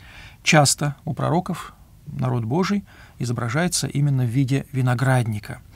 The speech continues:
Вспомним хотя бы один из псалмов, где сказано, что, а, Господь очистил землю, осквернённую хананеями, и насадил свой виноградник, израильский народ.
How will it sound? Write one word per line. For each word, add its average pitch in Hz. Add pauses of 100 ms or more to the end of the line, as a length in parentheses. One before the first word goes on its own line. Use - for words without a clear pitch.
(180)
Вспомним 180
хотя 135
бы 131
один 135
из 123
псалмов, 156
где 117
сказано, 120
что, 131 (400)
а, -
Господь 123
очистил 135
землю, 123 (300)
осквернённую 131
хананеями, 123 (220)
и 127
насадил 131 (760)
свой 135
виноградник, 127
израильский 135
народ. 120